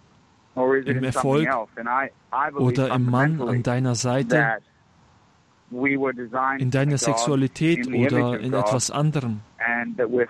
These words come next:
Speaker 1: fearfully and wonderfully made and that out of seven billion people
Speaker 2: Und
Speaker 1: on
Speaker 2: ich
Speaker 1: the planet,
Speaker 2: persönlich
Speaker 1: each one of
Speaker 2: glaube,
Speaker 1: us is
Speaker 2: dass
Speaker 1: unique.
Speaker 2: wir so designt wurden
Speaker 1: And
Speaker 2: von Gott
Speaker 1: so
Speaker 2: in
Speaker 1: that
Speaker 2: seinem
Speaker 1: our worth
Speaker 2: Abbild, dass wir so wunderbar
Speaker 1: should be
Speaker 2: geschaffen
Speaker 1: found in
Speaker 2: sind,
Speaker 1: that fact that
Speaker 2: dass
Speaker 1: we
Speaker 2: in
Speaker 1: are
Speaker 2: sieben Milliarden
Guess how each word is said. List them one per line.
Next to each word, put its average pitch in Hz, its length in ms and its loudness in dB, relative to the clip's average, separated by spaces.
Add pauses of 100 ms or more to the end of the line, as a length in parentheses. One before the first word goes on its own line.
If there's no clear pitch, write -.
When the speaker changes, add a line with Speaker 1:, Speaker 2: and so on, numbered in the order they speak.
Speaker 1:
fearfully 123 460 -2
and 117 60 -10
wonderfully 123 440 -4
made 127 420 -2 (120)
and 131 160 -12
that 123 160 -6 (680)
out 120 140 -4
of 117 60 -10 (120)
seven 131 280 -4
billion 131 420 0
people 139 260 -4
Speaker 2:
Und 127 60 2
Speaker 1:
on 160 40 6
Speaker 2:
ich 226 60 2
Speaker 1:
the 226 40 -6
planet, - 20 -4
Speaker 2:
persönlich 160 520 2
Speaker 1:
each 131 60 -2
one 117 100 0
of 135 160 4
Speaker 2:
glaube, 156 140 2
Speaker 1:
us - 160 -4
is 113 280 -8
Speaker 2:
dass 131 140 0
Speaker 1:
unique. 143 120 2
Speaker 2:
wir 135 80 4
so 165 220 2
designt 139 600 0
wurden 139 400 0
Speaker 1:
And 120 280 0
Speaker 2:
von 123 200 -2
Gott 139 340 0 (200)
Speaker 1:
so 156 60 -2
Speaker 2:
in 139 120 2
Speaker 1:
that 135 100 2
Speaker 2:
seinem 143 280 2
Speaker 1:
our - 120 -4
worth 170 40 2 (100)
Speaker 2:
Abbild, 156 320 2 (720)
dass - 180 -4
wir 147 80 4
so 180 280 2
wunderbar 165 400 0
Speaker 1:
should 151 80 2
be 147 80 -2
Speaker 2:
geschaffen 151 260 0 (100)
Speaker 1:
found 123 40 -4
in 131 60 -4
Speaker 2:
sind, 131 140 0
Speaker 1:
that 143 80 0 (280)
fact 123 300 -6 (640)
that 127 100 0
Speaker 2:
dass 120 160 0
Speaker 1:
we 135 60 2
Speaker 2:
in 131 60 4
Speaker 1:
are - 80 0
Speaker 2:
sieben 135 320 2
Milliarden 147 160 4